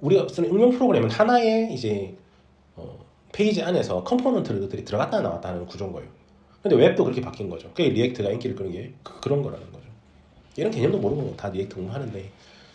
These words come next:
어, 자, 싱글 페이지인데 라우터를 가졌어요. 그러면 내가 있는 정보를, 라우터 정보를 네트워크를 통해서 다른 사람한테 줘요. 그럼 같은 화면을 같이 볼 수가 있는 거예요. 그래서 옵저버 패턴 같은 걸 하면 한 사람이 마우스를 움직이면 그 사람도 보이게 되는 거죠.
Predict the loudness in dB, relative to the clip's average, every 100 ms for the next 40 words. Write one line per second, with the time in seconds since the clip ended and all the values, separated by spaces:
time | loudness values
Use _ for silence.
0 | -20 -20 _ _ _ -12 -10 -10 -12 -20
1 | _ _ _ _ -6 0 2 2 2 2
2 | 0 0 4 4 6 4 4 2 -6 -12
3 | -14 _ _ -20 -20 -20 -4 2 6 8
4 | 8 6 6 6 6 4 2 6 6 6
5 | 4 6 6 4 2 0 2 4 2 2
6 | 0 2 0 2 2 0 0 0 -2 -4
7 | -16 _ -6 0 2 4 2 2 -2 -4
8 | -6 -8 -10 -14 -20 _ _ _ _ _
9 | _ _ _ 2 4 6 6 6 6 2
10 | 2 2 2 2 0 2 4 6 8 6
11 | 6 2 2 4 2 0 -2 0 0 0
12 | 0 0 -4 -10 -14